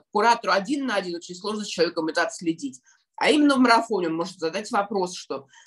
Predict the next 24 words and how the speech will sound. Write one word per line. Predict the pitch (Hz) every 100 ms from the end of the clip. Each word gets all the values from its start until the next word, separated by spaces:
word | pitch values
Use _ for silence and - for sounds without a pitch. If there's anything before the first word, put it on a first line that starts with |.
| - _
э, | 156 156 160 160
«Я | 294
вот | 294 262
не |
привык | - 185 208 220
есть | 160 175 180
вот | 175 175
это, | 139 143
вот | 139
что | - 247
мне | 254 214
делать? | 180 220 208 -
А |
вот | 359 403
замените | 339 269 285 -
вот | 185 180 170
этим». | 147 - 156
У |
нас | 180 180 - _ _
есть, | 170 175 247 254 -
э, | 202 185 175 156 -
целый | - 233 208
ряд, | 185 190 196 _ 143
э, | 151 135